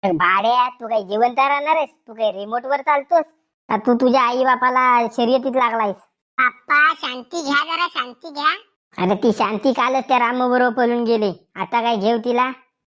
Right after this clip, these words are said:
Speaker 2: झक मारली, मी ह्याच्याकडे इन्शुरन्स द्यायला आलो. न-, राहू दे आप्पा, तुम्ही नका घेऊ इन्शुरन्स. आमची कंपनीला नाही प्रॉफिट झाला तरी चालेल, भिकेच लागू दे,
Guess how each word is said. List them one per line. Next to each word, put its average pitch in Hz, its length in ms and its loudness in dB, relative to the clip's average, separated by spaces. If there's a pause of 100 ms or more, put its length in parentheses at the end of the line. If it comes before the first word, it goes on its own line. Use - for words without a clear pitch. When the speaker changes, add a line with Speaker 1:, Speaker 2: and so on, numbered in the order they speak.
(360)
Speaker 2:
झक 277 260 -2
मारली, 285 400 0
मी 311 100 0
ह्याच्याकडे 285 540 2
इन्शुरन्स 294 540 2
द्यायला 277 300 2
आलो. 269 260 0 (320)
न-, 226 120 -14 (200)
राहू 247 280 2
दे 349 80 4
आप्पा, 320 340 0 (260)
तुम्ही 277 180 -2
नका 277 300 -2
घेऊ 302 280 2
इन्शुरन्स. 285 420 0 (360)
आमची 247 340 -6
कंपनीला 285 560 0
नाही 247 260 0
प्रॉफिट 277 320 -2
झाला 254 280 0
तरी 269 140 -6
चालेल, 285 400 0 (320)
भिकेच 247 400 -2
लागू 277 340 0
दे, 285 120 0